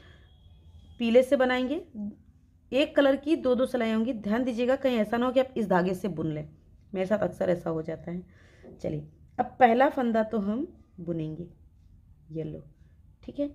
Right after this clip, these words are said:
पहला येलो बुनेंगे, फिर अगला वाला जो फंदा है नीला वाला ये उतार लेंगे, ठीक। अब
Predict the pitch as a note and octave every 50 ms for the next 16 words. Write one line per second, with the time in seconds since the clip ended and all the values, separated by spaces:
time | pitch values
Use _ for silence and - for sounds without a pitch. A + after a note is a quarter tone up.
0 | - - - _ _ _ _ - A3 G#3+ A3+ B3 B3+ B3+ A#3 G#3+ G#3 G#3 G#3+ A3+
1 | A3 A3+ A#3+ A#3+ A#3+ A#3+ A#3+ C#4 D4+ E4 - - - - _ _ _ _ _ _
2 | _ _ _ _ - _ _ - _ - A3 A#3 C4 C4 D4 - - - _ _
3 | _ _ - - - - - - - - - - - - - - - G#3+ G3+ A#3+
4 | C4+ C#4 C4+ C4+ C4 A#3+ C4 B3+ - A3 G#3+ G#3+ A3+ A3+ A3 G#3 G3+ G3 G3 G3+
5 | A3+ B3 B3 A3 A3+ C#4 - F#3 F3+ F3+ F3 E3 D#3 D#3 D#3+ D#3+ D#3 E3 - -
6 | - C#4+ D#4+ - - - - -